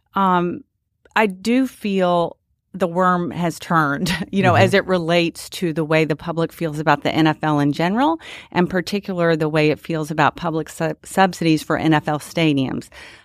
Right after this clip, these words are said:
Speaker 1: Anyone, you don't have to be an economist or, you know, an N F L reporter to realize there's a huge difference in the number of home games that a Major League Baseball plays versus an N B A team plays versus the N F L at
Speaker 2: Mm-hmm.
Speaker 1: ten per year.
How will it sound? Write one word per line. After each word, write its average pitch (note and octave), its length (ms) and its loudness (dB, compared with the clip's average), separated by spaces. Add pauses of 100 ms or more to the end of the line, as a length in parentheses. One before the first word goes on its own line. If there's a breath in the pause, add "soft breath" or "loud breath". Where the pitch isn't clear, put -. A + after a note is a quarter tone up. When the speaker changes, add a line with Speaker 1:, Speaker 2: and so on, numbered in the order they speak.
(100)
Speaker 1:
Anyone, A3 600 2
you F3 80 0
don't G3 80 -2
have G3+ 120 -4
to G3+ 80 -4
be G3+ 180 -4
an F#3+ 100 -2
economist G#3 880 -2
or, F#3 480 4
you F#3+ 200 -2
know, E3+ 300 2
an F3+ 240 0
N F#3+ 160 2
F F#3 160 2
L E3+ 120 0
reporter F3 640 -2
to - 180 -8
realize E3+ 480 -2
there's E3+ 220 -6
a F3 40 -4
huge A3+ 380 -8
difference E3+ 600 -6
in D#3+ 440 2 (340 soft breath)
the F#3 160 0
number F3+ 260 4
of E3 100 0
home F3 280 -2
games D#3+ 300 0
that D3+ 140 0
a D3 40 0
Major D#3 260 0
League C#3+ 240 -4
Baseball D3 420 -2
plays C#3+ 520 -4
versus D3 460 -4
an D3 160 2
N D3 180 4
B D3+ 220 2
A D#3+ 240 2
team D3 360 -2
plays C#3+ 480 -4
versus D#3+ 420 -4
the D#3 100 0
N D3+ 160 0
F D3 180 -4
L C#3+ 420 -4
at - 140 2
Speaker 2:
Mm-hmm. G#2 80 -4
Speaker 1:
ten D3 440 -2
per D3 220 -8
year. C#3 540 -6